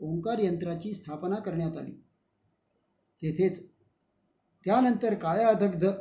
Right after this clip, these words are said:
मृतसंस्कार संपन्न झाला आणि हरी व रमा ही नावे बदलून सिद्धनाथांच्या आज्ञेवरून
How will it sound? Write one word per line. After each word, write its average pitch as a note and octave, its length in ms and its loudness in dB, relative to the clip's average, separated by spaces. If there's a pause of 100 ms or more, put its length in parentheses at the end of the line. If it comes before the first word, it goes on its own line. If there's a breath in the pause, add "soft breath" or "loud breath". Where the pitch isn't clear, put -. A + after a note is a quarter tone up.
(140)
मृतसंस्कार F#3 720 0
संपन्न D3+ 400 -2
झाला B2+ 260 -8 (680)
आणि E3 180 2
हरी F3 380 0
व G#3+ 120 2
रमा E3 300 2 (480)
ही G#3+ 420 0
नावे F#3+ 320 4
बदलून E3 480 -2 (460)
सिद्धनाथांच्या G#3 1000 2 (160)
आज्ञेवरून E3 760 -2